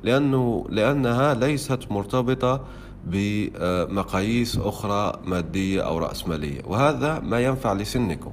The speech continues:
لأنكم ك-، يعني، في سن المراهقين أنتم لستم مطالبون، يعني، بالصرف،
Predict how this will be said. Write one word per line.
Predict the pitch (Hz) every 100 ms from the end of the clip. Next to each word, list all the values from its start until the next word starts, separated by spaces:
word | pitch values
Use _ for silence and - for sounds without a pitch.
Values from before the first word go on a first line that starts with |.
| -
لأنكم | 98 110 104 92 85 -
ك-، | 131 127 - - - - - - - - - - -
يعني، | 98 104 95
في | 107
سن | 110 127 104
المراهقين | 98 101 90 85 98 98 -
أنتم | 110 104 101 107
لستم | 107 - 95
مطالبون، | 92 95 87 92 95 90 - - -
يعني، | 90 87 87
بالصرف، | 87 - 101 92 87 -